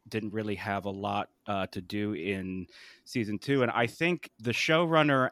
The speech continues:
and the writing staff for season two is different from season one. So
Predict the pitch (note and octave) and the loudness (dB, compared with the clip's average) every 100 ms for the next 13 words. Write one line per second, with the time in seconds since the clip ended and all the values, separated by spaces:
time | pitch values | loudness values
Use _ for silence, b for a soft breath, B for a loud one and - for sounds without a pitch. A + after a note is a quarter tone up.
0 | - B2 A2+ A2 A2 G#2+ A#2+ A2 A#2 B2+ | 2 4 6 4 0 -2 -2 2 4 4
1 | C3 A#2+ - A#2+ A2 A2 - - - - | 4 0 -2 2 4 2 -2 -12 -16 -6
2 | G#2+ - A#2 G#2+ G#2 - G#2+ G2+ G#2+ G#2+ | -6 -4 -6 -4 -6 -2 0 0 2 2
3 | G2 F#2 - - - _ A#2 C#3+ - G#2+ | 0 -8 -14 -18 -20 _ 0 0 2 0
4 | - G#2+ - A#2 F#2+ G#2 G2+ G#2 G2+ F#2 | 0 -4 -2 -4 -2 -2 -2 0 0 -2
5 | - A#2+ A2 A2 | -2 2 2 2